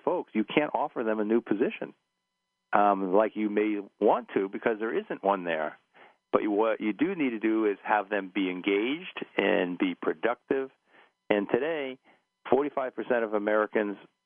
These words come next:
are saying they're satisfied with work. So, uh, fifty-five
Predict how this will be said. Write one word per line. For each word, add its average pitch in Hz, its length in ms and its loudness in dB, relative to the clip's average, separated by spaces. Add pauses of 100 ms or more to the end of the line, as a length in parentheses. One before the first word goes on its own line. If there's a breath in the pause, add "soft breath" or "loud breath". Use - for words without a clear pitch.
are 95 500 2 (100)
saying 107 260 2
they're 92 260 2 (120)
satisfied 127 600 -2
with 92 160 -4
work. 98 260 2 (200)
So, 90 340 2 (680 loud breath)
uh, 90 220 2
fifty-five 101 520 -2